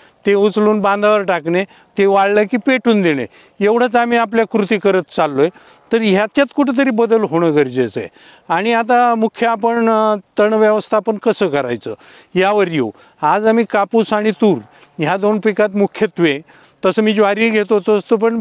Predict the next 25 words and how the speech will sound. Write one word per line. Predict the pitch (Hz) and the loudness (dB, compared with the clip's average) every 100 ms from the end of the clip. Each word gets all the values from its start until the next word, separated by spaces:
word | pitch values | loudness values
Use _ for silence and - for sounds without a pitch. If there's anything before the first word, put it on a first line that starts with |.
| 196 | -4
खरीपातले | 185 196 220 214 226 | -4 -2 -2 0 -2
कापूस | 226 208 226 226 | 0 -2 -2 -2
आणि | 214 | -2
तूर | - 226 | 0 0
हे | 214 | 0
महत्त्वाचे | 208 202 190 170 147 | 0 -2 0 0 0
पीक | 135 135 131 | -4 -4 -4
आहेत. | 110 - - - - | -6 -10 -20 -18 -6
ज्वारीला | 160 160 185 214 | -2 0 0 0
आमच्या | 208 214 214 | 0 0 0
भागात | 208 196 208 202 | 0 0 0 0
रानडुकराच्या | 190 196 202 196 202 196 208 | 0 0 -2 0 0 0 -2
समस्येमुळे | - 190 190 - 196 196 | -2 -2 -2 -2 -2 0
आम्ही | 196 196 | 0 -2
ज्वारीचं | 180 180 185 190 | 0 0 0 -2
पीक | 185 190 - | -2 -4 -6
बाद | 156 160 165 - | -2 -2 -2 -2
केलं. | 151 139 - - - - | -2 -2 -8 -16 -20 -4
ज्वारीचं | 165 170 202 233 202 | -2 -2 0 -2 0
पीकसुद्धा | 220 202 - 208 214 | -4 -4 -2 2 2
याच्यात | 202 220 196 | 2 0 0
बिनखर्चाचं | 175 196 165 180 196 190 233 | 0 -2 -2 -4 -2 -2 0
येऊ | 208 202 185 | 0 0 0
शकतं. | - 120 - 104 - - - _ | -6 -8 -8 -10 -12 -20 -20 _
परंतु | 185 233 247 277 | -2 0 2 2